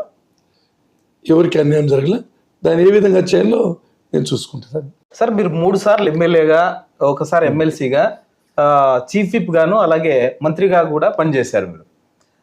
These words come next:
Speaker 2: అయితే ఈసారి ఎన్నికల్లో మాత్రం మీ కోడలు, ఆ, సింధూరారెడ్డి గారికి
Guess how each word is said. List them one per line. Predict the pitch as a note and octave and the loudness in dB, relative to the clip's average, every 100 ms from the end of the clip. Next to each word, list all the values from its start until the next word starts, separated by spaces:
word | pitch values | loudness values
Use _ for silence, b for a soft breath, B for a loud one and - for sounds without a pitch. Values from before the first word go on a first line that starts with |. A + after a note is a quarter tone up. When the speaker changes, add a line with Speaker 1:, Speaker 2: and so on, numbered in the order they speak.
| - | -2
Speaker 2:
అయితే | F#3 A3+ G#3+ | 0 0 -2
ఈసారి | F3+ G3+ A#3+ A#3+ | -2 -2 0 0
ఎన్నికల్లో | G3 F3+ F3+ E3 | 0 -2 0 0
మాత్రం | C#3 B2+ B2 D3 G3+ D#4 - - | 0 -2 -2 -2 0 -2 -8 -8
మీ | E3+ F3+ E3+ D3+ | -4 -2 0 -4
కోడలు, | - F3+ G3+ F#3+ B2+ - _ - | -2 -2 0 0 -2 -6 _ -4
ఆ, | C3+ C3+ | 0 0
సింధూరారెడ్డి | C3 E3+ F3+ D#3+ C#3+ C3+ | -2 -2 0 0 -2 -4
గారికి | C#3+ C#3+ F#3 G3 C#3+ C#3+ | -4 -4 -4 -4 -4 -8